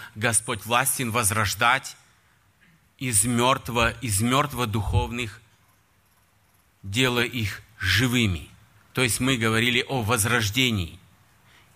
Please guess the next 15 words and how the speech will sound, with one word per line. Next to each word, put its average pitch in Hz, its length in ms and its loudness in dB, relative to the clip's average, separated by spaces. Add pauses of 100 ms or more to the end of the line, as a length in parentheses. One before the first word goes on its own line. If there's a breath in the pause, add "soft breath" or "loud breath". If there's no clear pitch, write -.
(140)
Иисус 127 560 0
возрождает. 104 760 0 (300 loud breath)
Это 127 220 0
Он 117 180 0
Сам 113 240 0
сказал. 92 500 -8 (300 loud breath)
Он 143 280 -2
сказал, 131 380 0
что - 340 -4
Он 127 400 2 (160 loud breath)
даятель 117 640 0
жизни. 101 480 -2 (920 soft breath)
Все - 280 2
через 123 320 0
Него 113 400 2